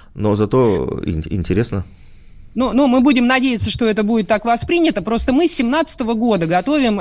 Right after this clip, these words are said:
Speaker 2: так ребят, причем во флорбол у нас с большим интересом играют не только хоккеисты, но и дети по искусству и по науке.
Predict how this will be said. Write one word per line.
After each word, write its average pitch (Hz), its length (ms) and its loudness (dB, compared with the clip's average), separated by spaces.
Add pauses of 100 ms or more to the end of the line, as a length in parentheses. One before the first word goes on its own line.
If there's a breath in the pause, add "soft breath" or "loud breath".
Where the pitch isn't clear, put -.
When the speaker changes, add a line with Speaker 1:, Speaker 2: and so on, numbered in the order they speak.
Speaker 2:
так 208 260 0
ребят, 214 380 0
причем 202 600 -4
во 220 120 -2
флорбол 220 500 0
у 202 40 2
нас 202 280 -2
с 180 200 -8
большим 214 340 0
интересом 208 500 -2
играют 202 340 0
не 208 80 -4
только 277 260 -2
хоккеисты, 202 600 -2
но 214 200 0
и 190 200 -2
дети 202 260 -4
по 185 200 -4
искусству 285 440 -4
и 185 60 -2
по 208 100 -6
науке. 202 500 -2